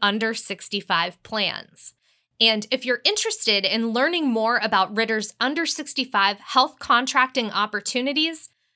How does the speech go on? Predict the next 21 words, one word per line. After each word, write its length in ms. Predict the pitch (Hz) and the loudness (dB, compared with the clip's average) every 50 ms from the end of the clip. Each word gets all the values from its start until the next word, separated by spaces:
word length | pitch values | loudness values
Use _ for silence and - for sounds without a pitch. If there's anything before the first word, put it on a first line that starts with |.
| _ _ _ | _ _ _
send 340 | - - - - 277 359 415 | 0 2 4 4 4 4 4
us 140 | 427 - - | 2 2 2
a 60 | 269 | 2
message. 600 | 254 220 226 269 - - 196 - - - - - | 4 6 6 4 4 0 -4 -6 -6 -6 -8 -6
We 180 | 226 233 277 311 | -4 -2 -2 0
would 200 | 349 349 262 254 | 0 -2 -2 -4
love 440 | 233 220 214 233 240 202 185 175 - | -6 0 4 6 6 6 4 0 -6
to 120 | - 233 | -10 -6
chat. 400 | 208 - - 180 - - - - _ _ _ _ - | -4 -2 -2 -2 -2 -4 -10 -14 _ _ _ _ -6
You 140 | 233 269 269 | -4 0 0
can 120 | 349 320 | 0 2
find 260 | - 370 330 381 392 | 4 4 4 4 4
a 100 | 415 311 | 2 0
link 260 | 269 262 277 302 - - - | 0 -2 -2 -2 -2 -2 0
to 120 | 285 208 | 0 -2
quickly 520 | - - - 339 370 370 - 427 392 320 | -6 -6 -4 -2 -2 -2 0 0 0 0
do 260 | 233 - 214 214 247 240 | 0 -2 -4 -4 0 2
that 240 | 269 277 277 262 - | 2 2 2 2 0
in 280 | - 208 214 226 226 - - | 0 0 0 0 -2 0 0
our 220 | 202 196 202 196 | 0 0 0 -4
notes. 640 | 190 190 190 180 - - - - - - - - | -4 -4 -4 -4 -6 -8 -6 -2 -2 0 0 -2